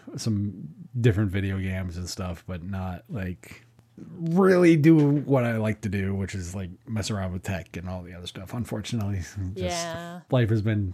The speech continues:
Speaker 1: super hectic and busy as far as just, like, you know, professionally and stuff. So been a little hard, but other than that,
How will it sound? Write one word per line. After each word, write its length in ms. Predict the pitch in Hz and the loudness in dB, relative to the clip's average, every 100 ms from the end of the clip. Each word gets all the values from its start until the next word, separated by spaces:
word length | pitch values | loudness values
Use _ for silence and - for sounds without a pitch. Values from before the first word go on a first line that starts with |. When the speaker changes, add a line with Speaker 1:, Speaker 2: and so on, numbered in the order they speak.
| - | -10
Speaker 1:
super 720 | - - - 156 143 127 113 | -14 -12 -2 4 4 4 2
hectic 360 | 110 98 107 98 | 0 -2 -6 -6
and 140 | 95 | -6
busy 320 | 95 92 95 | -4 -6 -6
as 140 | 95 - | -8 -8
far 180 | 92 | -8
as 140 | 95 87 | -6 -8
just, 160 | 90 87 | -10 -10
like, 200 | 87 85 - | -10 -10 -14
you 180 | 262 104 | -12 -10
know, 120 | 87 | -10
professionally 640 | - 90 90 - 90 87 95 | -10 -8 -8 -10 -12 -10 -10
and 120 | 92 | -10
stuff. 260 | 87 78 | -10 -12
So 320 | - 78 78 - _ - | -12 -12 -10 -12 _ 0
been 160 | 143 151 | 6 10
a 60 | 156 | 10
little 160 | 151 | 10
hard, 400 | 117 123 120 120 | 10 8 8 6
but 260 | 107 104 110 | 4 0 0
other 140 | 135 127 | 0 2
than 200 | 127 120 | 2 0
that, 320 | 123 120 127 | 0 -2 -4